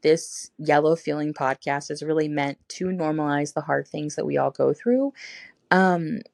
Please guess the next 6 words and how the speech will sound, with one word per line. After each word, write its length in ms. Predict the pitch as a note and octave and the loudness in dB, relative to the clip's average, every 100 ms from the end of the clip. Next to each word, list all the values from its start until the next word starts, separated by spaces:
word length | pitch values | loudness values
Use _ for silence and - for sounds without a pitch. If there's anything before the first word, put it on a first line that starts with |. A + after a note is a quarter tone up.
| _ _ _ _ - | _ _ _ _ -14
so 240 | - A#3 | -2 2
yeah, 440 | A3+ G#3+ A3+ A#3+ - | 2 2 4 6 6
a 100 | - | 6
generalized 580 | F3+ E3+ F#3 F#3 F3+ F3+ | 4 0 0 0 0 -2
anxiety 520 | E3+ D#3+ D#3 D3+ D#3 | -4 -2 0 0 -2
dis-, 220 | D#3 D#3 | -4 -8